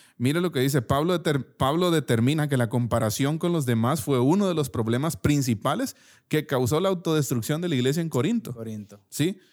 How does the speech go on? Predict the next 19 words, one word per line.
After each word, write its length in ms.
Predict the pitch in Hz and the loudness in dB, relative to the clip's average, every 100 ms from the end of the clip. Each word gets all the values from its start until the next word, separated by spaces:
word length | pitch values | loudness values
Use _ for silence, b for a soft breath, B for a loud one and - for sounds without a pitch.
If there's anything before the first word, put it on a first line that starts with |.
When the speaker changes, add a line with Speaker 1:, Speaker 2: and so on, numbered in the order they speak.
| b b - | b b -2
Speaker 1:
Pablo 320 | 135 151 156 | 0 2 2
dice, 340 | 233 240 147 | 2 2 0
"Porque 760 | 107 151 151 147 151 147 139 139 | 0 0 0 0 -2 0 0 0
no 140 | 147 | 2
nos 120 | 254 240 | 0 0
atrevemos 580 | 208 151 139 165 220 214 | 0 2 2 2 0 -2
a 100 | 190 | -2
contarnos 560 | 127 117 151 190 196 | -2 0 2 2 2
ni 80 | 185 | 2
a 80 | 160 | 0
compararnos 680 | 156 135 120 135 185 196 - | -2 0 2 2 2 -2 -2
con 160 | 151 | -2
algunos 420 | 113 110 147 196 - | 0 0 0 0 -2
que 140 | 156 | -2
se 100 | 143 | 0
alaban 320 | 117 131 185 | 0 2 0
a 60 | 170 | 0
sí 120 | 156 | 0
mismos, 460 | 175 247 196 113 | 0 0 0 -2